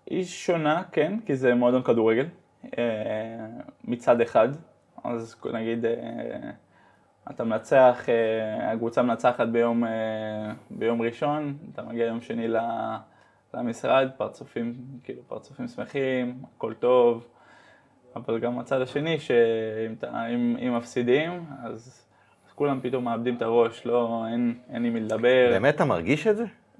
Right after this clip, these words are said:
Speaker 1: במשרד כן, וזה היה ממש מוזר לי, כי חשבתי ש-, כאילו, קבוצת כדורגל סבבה, כל המערכת סביב השחקנים זה משהו אחד,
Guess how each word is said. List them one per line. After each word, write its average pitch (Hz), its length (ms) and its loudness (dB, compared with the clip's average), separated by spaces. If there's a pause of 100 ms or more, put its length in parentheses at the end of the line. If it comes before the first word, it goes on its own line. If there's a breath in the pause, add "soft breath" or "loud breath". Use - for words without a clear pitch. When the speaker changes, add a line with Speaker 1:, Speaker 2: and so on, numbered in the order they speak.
Speaker 1:
במשרד 127 460 2
כן, 131 260 2
וזה 120 140 0
היה 127 100 8
ממש 147 280 2
מוזר 135 320 6
לי, 110 140 -2 (320)
כי 120 120 -6 (500)
חשבתי - 280 -16
ש-, - 140 -10 (640)
כאילו, 131 220 -8
קבוצת 123 340 -6
כדורגל 120 400 0
סבבה, 117 400 0
כל 127 200 4
המערכת 123 500 4
סביב 127 240 -2
השחקנים 117 840 0 (200)
זה 120 100 -4
משהו 117 360 0
אחד, 135 280 6